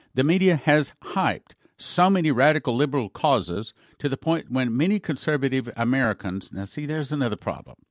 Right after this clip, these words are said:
They need to stop calling us conservatives. Either we're a Christian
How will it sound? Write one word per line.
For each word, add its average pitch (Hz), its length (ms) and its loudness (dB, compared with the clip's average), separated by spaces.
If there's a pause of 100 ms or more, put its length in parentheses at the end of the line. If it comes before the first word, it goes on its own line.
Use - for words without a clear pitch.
(560)
They 139 120 -2
need 185 180 2
to 156 80 -2
stop - 560 0 (160)
calling 110 540 0
us 90 180 -10
conservatives. - 1080 -8 (540)
Either 135 220 2
we're 127 260 0
a 113 40 -4
Christian 165 800 -4